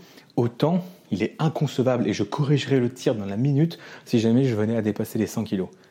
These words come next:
Parce que ce sont mes standards plus élevés. Maintenant, le but,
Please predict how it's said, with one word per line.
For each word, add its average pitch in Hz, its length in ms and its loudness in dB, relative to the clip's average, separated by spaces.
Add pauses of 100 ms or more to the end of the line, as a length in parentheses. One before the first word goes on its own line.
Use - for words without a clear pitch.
(480)
Parce 117 220 -2
que 147 120 2
ce 151 120 -4
sont 151 140 0
mes 120 100 2
standards 113 340 0
plus 104 180 -4
élevés. 98 260 -2 (400)
Maintenant, 110 340 2
le 117 120 4
but, 104 360 2